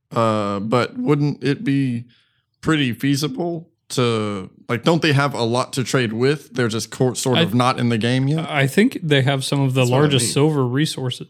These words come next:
Speaker 2: or sil-, silver deposits on the
Speaker 1: Right.
Speaker 2: on the planet.
Speaker 1: Oh,
Speaker 3: Which,
Speaker 1: yeah, yeah,
Speaker 3: which
Speaker 1: yeah.
Speaker 3: one of the hardest things to deal with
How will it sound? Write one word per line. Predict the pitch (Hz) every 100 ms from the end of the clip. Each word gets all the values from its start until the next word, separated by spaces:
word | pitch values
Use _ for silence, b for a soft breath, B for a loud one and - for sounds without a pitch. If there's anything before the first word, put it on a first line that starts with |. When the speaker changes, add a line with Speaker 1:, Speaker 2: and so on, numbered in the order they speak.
| -
Speaker 2:
or | 156 127
sil-, | - - 143 143 - -
silver | - 170 180 135
deposits | 120 117 135 131 139 -
on | 143 131
the | 127 - _ -
Speaker 1:
Right. | 123 110 104
Speaker 2:
on | 147
the | 131
planet. | 131 143 127
Speaker 1:
Oh, |
Speaker 3:
Which, | 139 165 131
Speaker 1:
yeah, | 135 131 117
yeah, | 117 117 113
Speaker 3:
which | 143 101 127
Speaker 1:
yeah. |
Speaker 3:
one | 139
of | 139
the | 117
hardest | 143 180 160 -
things | 117 104
to | 180
deal | 107 110
with | 110